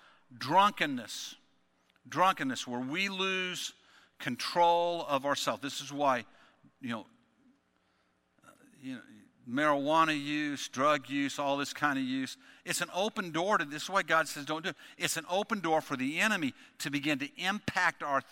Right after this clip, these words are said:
thinking, impact our values, corrupt our hearts. It's a way in for the enemy. It's a door in for the enemy. Pornography is a door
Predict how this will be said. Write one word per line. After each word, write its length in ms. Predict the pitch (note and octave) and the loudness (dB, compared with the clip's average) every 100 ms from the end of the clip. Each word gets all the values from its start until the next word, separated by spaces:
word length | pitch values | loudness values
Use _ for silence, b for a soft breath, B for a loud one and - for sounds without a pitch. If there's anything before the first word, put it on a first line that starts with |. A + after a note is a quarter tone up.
| - | -2
thinking, 500 | F#3 G3+ - A#3 A3+ - b b b b | 0 0 0 -2 -2 -10 b b b b
impact 640 | D#3 D#3 C#3+ - D3+ C#3+ | 0 0 0 2 2 2
our 180 | D3+ C3+ | 0 -2
values, 800 | B2+ D3+ E3+ F#3 G3 G3+ G#3 - - b b | 4 6 8 6 4 -6 -8 -10 -16 b b
corrupt 580 | - C#3+ C3+ D#3 E3 - | -6 -2 4 6 6 2
our 180 | C3+ C3 | 0 0
hearts. 580 | - F#3 G3 F#3 - - B B - | 0 4 6 4 0 -18 B B -2
It's 240 | E3+ - | -2 0
a 60 | C3 | -8
way 560 | B2+ C3 E3+ E3+ E3+ | -6 2 4 4 2
in 180 | F3+ F3 | 0 0
for 180 | D3+ D3 | -2 -2
the 220 | C3+ D3+ | 0 2
enemy. 300 | E3 D3 A2 - B - | 2 2 -2 -8 B -4
It's 200 | C#3 C#3+ | -2 -2
a 60 | |
door 420 | B2 A#2 F3 E3+ | -4 0 2 4
in 200 | E3 E3 | 4 2
for 140 | D3+ C#3 | -2 -2
the 200 | C3+ C#3 | 0 2
enemy. 280 | C3+ A2 F#2+ _ _ b b b | 2 -2 -10 _ _ b b b
Pornography 920 | - D#3+ E3 F3+ F#3+ D#3+ D#3 - A2 - _ _ _ b b b b | -2 2 6 8 6 4 -8 -8 -12 -14 _ _ _ b b b b
is 180 | E3+ D3+ | -2 0
a 80 | D3 | 0
door 540 | B2+ B2 E3 F3 F#3+ | -2 0 0 4 4